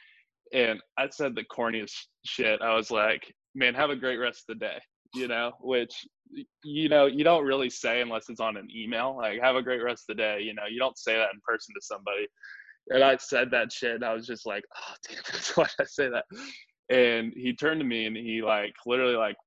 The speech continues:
pulled my hand back a little bit, looked me in the eyes, and was like, "Man, I hope you have a good day too," you know? Uh, and, like, you know, that's so simple and so small and so insignificant.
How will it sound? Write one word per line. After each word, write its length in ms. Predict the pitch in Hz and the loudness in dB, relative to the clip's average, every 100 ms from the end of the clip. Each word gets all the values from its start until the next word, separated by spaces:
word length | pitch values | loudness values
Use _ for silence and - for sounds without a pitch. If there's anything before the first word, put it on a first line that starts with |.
| - | -4
pulled 180 | 131 131 | -2 0
my 120 | 113 | -2
hand 220 | 120 123 | -2 0
back 200 | 117 107 | 0 0
a 40 | |
little 240 | 107 104 104 | -2 -4 -4
bit, 220 | 107 104 | -4 -4
looked 240 | 120 120 | -4 -4
me 80 | 120 | -4
in 60 | 110 | -4
the 60 | 104 | 0
eyes, 280 | 110 107 | 0 -2
and 80 | 110 | -8
was 100 | 101 | -4
like, 200 | 104 98 - | -2 -2 -4
"Man, 260 | 127 131 127 | -2 0 0
I 120 | 131 | 0
hope 160 | 127 - | -2 -2
you 100 | 120 | -2
have 100 | 110 | -2
a 60 | |
good 160 | 104 101 | -4 -6
day 140 | - - | -8 -12
too," 140 | - - _ _ | -16 -20 _ _
you 140 | - 110 | -8 -4
know? 240 | 101 98 - - | -2 -2 -6 -8
Uh, 320 | 104 104 98 - | -2 0 -2 -4
and, 360 | - 110 104 107 - - | -8 -6 -6 -8 -12 -4
like, 320 | 117 104 92 - - _ _ _ _ _ | 0 2 0 -4 -18 _ _ _ _ _
you 120 | 151 139 | 2 4
know, 140 | 120 | 4
that's 300 | 107 156 156 | 4 2 2
so 460 | - 156 151 139 117 - | 4 6 6 4 -2 -8
simple 760 | - 135 123 147 160 185 - | -4 -2 0 0 0 -2 -6
and 200 | 123 120 | -10 -8
so 540 | - 139 135 135 131 110 | -2 2 4 4 2 -4
small 560 | - - 117 117 123 117 | -8 -4 0 2 2 0
and 120 | 107 | -4
so 260 | - 131 - | -2 -2 -2
insignificant. 1000 | 120 127 117 107 101 135 131 147 147 | -10 -8 -8 -6 -6 -2 -2 0 -2